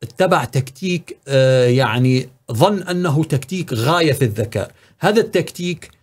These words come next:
اعتمد على، آه، آلية، آه، تسبب بارتخاء كامل للجيش الأوكراني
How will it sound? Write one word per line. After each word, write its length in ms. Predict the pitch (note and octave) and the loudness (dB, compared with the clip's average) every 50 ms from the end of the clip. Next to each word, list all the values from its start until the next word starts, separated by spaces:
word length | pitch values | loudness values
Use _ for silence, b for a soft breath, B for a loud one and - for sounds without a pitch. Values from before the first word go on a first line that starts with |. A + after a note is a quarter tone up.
| _ _ _ _ _ - | _ _ _ _ _ -8
اعتمد 440 | A#2 A2 - G#3+ G#3+ G#3 G3+ E3+ D#3+ | -8 -4 -2 0 0 2 2 2 2
على، 540 | D3 B2 C#3+ E3 F3 E3+ E3+ F3 E3+ - - _ _ _ | 2 2 2 2 2 2 0 0 -2 -6 -10 _ _ _
آه، 1000 | - - - C#3+ C3+ C3 B2+ B2+ B2+ B2+ B2 B2+ - - - B2+ B2+ - C#3+ C#3 C#3 | -16 -6 0 2 2 4 4 4 2 2 2 0 -2 -4 -6 -8 -4 -2 0 2 4
آلية، 400 | C#3 D#3+ F#3+ F#3+ F#3+ F#3 F#3 F#3 - - _ _ _ _ _ _ _ _ C3 | 4 2 2 2 2 0 0 0 -4 -14 _ _ _ _ _ _ _ _ -2
آه، 500 | C3 C3 B2+ B2 B2+ B2+ B2 B2 A#2+ - - - A#2+ - _ _ _ _ | 0 2 4 4 4 4 4 2 2 -2 -8 -14 -16 -18 _ _ _ _
تسبب 560 | - A#2+ - - G3+ F3+ D3+ C3 C#3+ C3+ A2+ G#2 - - | -2 0 2 2 2 2 2 2 0 0 0 -2 -4 -4
بارتخاء 720 | C#3+ D#3 C#3+ - - - A#2 - - C#3 E3 F3+ E3+ - - | -2 0 -2 -2 -2 -2 -2 -2 0 0 0 0 0 -2 0
كامل 380 | D#3+ E3 E3+ F3+ F#3+ F3+ F3 | 0 2 2 2 2 2 2
للجيش 420 | D#3 C#3 C3 A2+ A2+ C#3+ C#3 - - | 2 2 2 0 2 0 0 2 0
الأوكراني 640 | C3 C3+ C3+ - - C3+ C#3+ D3 D3 D3+ D#3 D#3+ | 0 0 0 2 2 2 4 4 2 0 0 -2